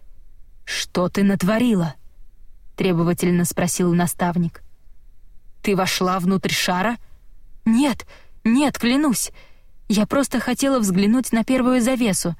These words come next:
Это место являлось мне во снах. Оно пустует сейчас, но не умерло. Свет и тьма до сих пор сражаются. Тьма победила и потянулась ко мне». Феллон посмотрела на руку.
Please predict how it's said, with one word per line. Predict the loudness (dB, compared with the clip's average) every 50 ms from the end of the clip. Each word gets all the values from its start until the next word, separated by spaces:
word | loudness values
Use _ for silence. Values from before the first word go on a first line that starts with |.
| -10 -20 -20 -20 -20 -20 -20 -20 -20 -20 -20 -20 -10 -4 -2
Это | 0 0 2 4
место | 4 4 4 2 2 0 0
являлось | 2 2 4 4 4 2 2 0 0 2
мне | 2 2 4 4
во | 2 0
снах. | 0 0 0 0 0 0 -4 -8 -16 -18 -20 -20 -20 -20 -20 -20 -20 -20 -20 -20 -8 -2
Оно | 0 2 2 2
пустует | 2 0 -2 0 0 2 2 2 2 2
сейчас, | 0 -2 -2 0 0 0 0 -2 -2 -6 -10 -20 -20 -20 -8 -2
но | 2 4 4
не | 6 6 4
умерло. | 4 4 4 4 2 2 0 -2 -4 -4 -8 -16 -20 -20 -20 -20 -18 -18 -18 -18 -18 -18 -20 -18 -12 -8
Свет | -6 -2 0 0 0 0 0
и | 0
тьма | 0 2 2 2 2
до | 2 0
сих | 0 -2 -2 -4
пор | -2 -2 -2 0
сражаются. | 0 0 0 0 0 0 0 0 0 -2 -2 -2 -4 -6 -6 -8 -10 -16 -20 -20 -20 -20 -20 -20 -20 -20 -20 -16 -12
Тьма | -4 0 2 2 2 2
победила | 2 0 0 0 0 0 0 2 2 2 2 2
и | 0 0 -2 -4
потянулась | -2 -2 -2 0 2 2 2 4 2 2 2 0 -2
ко | -2 0
мне». | 2 2 4 4 2 2 0 -4 -10 -18 -18 -18 -18 -18 -18 -20 -20 -20 -20 -20 -20 -20 -18 -18 -18 -18 -18 -10
Феллон | -4 0 0 2 2 2 2
посмотрела | 2 0 0 0 0 0 0 2 2 2 2 4 4
на | 4 4 4 2
руку. | 2 0 0 -2 -4 -6